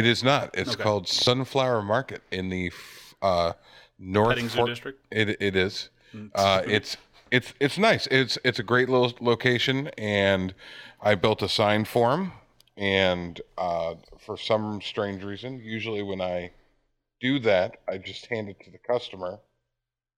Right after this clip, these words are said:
Speaker 2: But he also wanted me to install it. So, uh, so we actually rented a big fifty-foot, uh, you know, jib
Speaker 1: I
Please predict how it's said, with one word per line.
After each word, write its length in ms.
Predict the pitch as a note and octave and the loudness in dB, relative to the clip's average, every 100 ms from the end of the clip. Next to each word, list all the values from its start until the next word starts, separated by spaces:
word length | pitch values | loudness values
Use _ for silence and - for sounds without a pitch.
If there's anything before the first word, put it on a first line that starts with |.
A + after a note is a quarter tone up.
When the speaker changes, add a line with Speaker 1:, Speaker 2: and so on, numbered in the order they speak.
| _ | _
Speaker 2:
But 220 | - F#2+ - | -2 -2 -4
he 160 | G#2+ | -2
also 260 | G#2 G2 G#2+ | 0 0 -2
wanted 260 | G2 F#2+ F#2 | -2 -2 -2
me 220 | F#2+ F2+ | -4 -2
to 280 | F2+ F2+ F2+ _ - | -2 -4 -8 _ -8
install 560 | F2+ - - A2 F#2 D#2 | -4 -2 2 2 2 0
it. 100 | - - _ _ _ - _ _ | -4 -12 _ _ _ -20 _ _
So, 480 | - - F2 E2+ E2+ - - _ _ _ _ | -4 2 2 2 -4 -8 -20 _ _ _ _
uh, 460 | - F2 E2+ E2+ E2 - - | -2 -2 -2 -6 -10 -14 -20
so 220 | - - | -8 -2
we 260 | F#2+ G2+ F#2+ | 0 0 0
actually 480 | G2 - G2 F2+ E2+ F#2 | -2 -2 -2 -4 -6 -2
rented 420 | F#2+ F#2+ - F#2+ | 0 0 0 -4
a 60 | F2 | -2
big 380 | F#2+ F#2+ F2+ - - - _ _ _ | 0 -2 -4 -10 -16 -20 _ _ _
fifty-foot, 760 | - G#2 G2+ - G2+ F#2 - - - _ _ _ _ _ | -2 0 -2 -2 0 0 -2 -12 -16 _ _ _ _ _
uh, 300 | F2 E2+ E2+ E2+ _ _ _ _ - - | 0 0 0 -6 _ _ _ _ -20 -10
you 100 | G#2 | 0
know, 140 | F2+ | 0
jib 440 | E2+ - F#2+ F#2 | 0 -2 0 0
Speaker 1:
I 40 | E2+ | -2